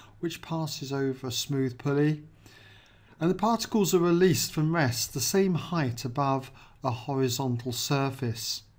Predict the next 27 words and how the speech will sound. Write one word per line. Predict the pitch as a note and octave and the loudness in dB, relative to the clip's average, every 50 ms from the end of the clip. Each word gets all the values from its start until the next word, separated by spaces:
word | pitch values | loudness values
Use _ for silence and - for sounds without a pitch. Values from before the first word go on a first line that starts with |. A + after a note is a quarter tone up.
| _ _ _ - _ _ - - - - - - - - - - - - _ - _ _ _ - | _ _ _ -20 _ _ -20 -20 -20 -20 -20 -20 -20 -20 -20 -20 -20 -20 _ -20 _ _ _ -6
The | C3 A#2+ | -4 -2
string | - - G#3 G#3+ G3+ | 2 4 6 6 6
is | F3+ D#3+ - | 6 4 2
taut | - - - D#3+ E3+ F3 F#3+ G3+ - - - | 0 -2 0 2 4 4 4 2 0 -4 -4
and | - D#3+ D3+ | -2 0 0
the | C#3+ | 0
portions | D3 - - F#3+ G3 F#3+ - F#3 E3+ D#3 D3+ D#3+ | 0 0 2 2 2 4 4 2 2 2 2 -2
of | - - | -4 -4
the | C3+ | -4
string | B2 - - - D#3+ D3+ D3+ D3 D3 C#3 | -4 -4 -2 0 2 2 2 2 0 0
not | B2+ B2+ C3+ D3+ F#3+ G3+ G3 - | -2 -2 0 -2 -2 -2 -2 -2
in | - E3+ D3+ C#3 | 0 0 0 0
contact | - - D3 C#3 B2 A#2 A#2+ C#3 C#3 B2+ | 0 -2 -2 -2 -2 -2 -2 -4 -4 -4
with | B2+ B2 | -4 -6
the | B2 | -6
pulley | A#2+ - C#3 C3 C3 C3+ C3+ | -6 -4 -2 0 2 2 2
are | C3 B2+ | 0 0
vertical. | A#2+ A#2+ C#3+ C#3+ C#3+ C#3+ C#3+ - C#3+ - - - B2+ A#2+ A2 G#2 A2 - - - _ _ _ _ - - - - - - - - - - - - - - - - - | -2 0 0 2 2 0 -2 -4 -6 -6 -4 -4 -2 -2 -4 -6 -8 -14 -20 -20 _ _ _ _ -20 -20 -20 -20 -20 -20 -18 -18 -18 -18 -18 -20 -20 -20 -12 -2 2
And | D#3+ E3 E3 E3+ E3+ E3+ F3 E3 - - - - - - - | 4 4 6 4 4 2 0 -2 -6 -12 -18 -20 -18 -12 -8
Q | - - G#3+ A#3+ A3+ F3+ E3+ E3+ E3+ - - - - | -2 0 2 4 4 4 4 2 0 -4 -10 -6 -2
begins | - D3+ D3+ F3 F3 F3 F3 E3 - - | -2 2 4 4 4 6 4 2 0 -2
to | - D#3+ | -4 -6
descend | C3+ - D3 A#2 - - - F3+ E3+ C#3+ B2+ B2+ C3 C#3+ - - - - - - _ - | -4 -4 -2 -2 0 2 2 2 2 2 2 0 -2 -4 -6 -10 -14 -20 -20 -18 _ -2
with | B2+ D3 E3 E3+ E3 E3 - - - | 0 2 4 2 2 0 -4 -12 -6
an | - D3 C3+ C#3 | -4 -2 0 -2
acceleration | C3+ C3+ - - - - D#3 D3 C#3 C3+ C3+ C3+ B2+ A#2 - - - C#3 C3+ C3 C3 C3+ C#3 C3+ - - - | -2 -4 -6 -4 -2 0 0 0 0 0 0 0 0 0 -2 -2 -2 0 0 0 0 -2 -4 -6 -8 -8 -6
of | C3+ C3 B2 B2 B2 A#2 | -4 -2 -2 -2 -4 -6